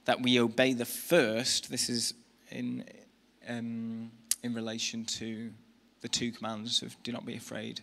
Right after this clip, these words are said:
and "Look." I turn out, it turns out that we obey the first by obeying the second. It's when we look that we're no longer afraid. When I am afraid, it's because I'm not looking.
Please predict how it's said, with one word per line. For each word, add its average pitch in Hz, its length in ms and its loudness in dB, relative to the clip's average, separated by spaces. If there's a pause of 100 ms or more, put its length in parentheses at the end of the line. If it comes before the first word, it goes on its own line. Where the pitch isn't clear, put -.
and 120 200 -2
"Look." - 280 -4 (320)
I 127 80 8
turn 160 320 8
out, 131 260 6 (140)
it 143 180 2
turns 170 300 8
out 123 180 6
that 123 140 4
we 127 120 10
obey 127 280 6
the 127 100 0
first 127 680 4
by 120 240 2
obeying 120 540 2
the - 60 -8
second. - 680 -2 (1400)
It's - 180 0
when 139 140 4
we 135 100 4
look 127 560 0 (280)
that - 140 0
we're 120 100 4
no 117 220 4
longer 117 380 0
afraid. 113 640 -4 (1000)
When 131 120 4
I 127 120 6
am 139 180 4
afraid, 113 600 0 (200)
it's 117 120 -2
because - 240 0
I'm 117 100 2
not 110 180 -2
looking. 113 520 -4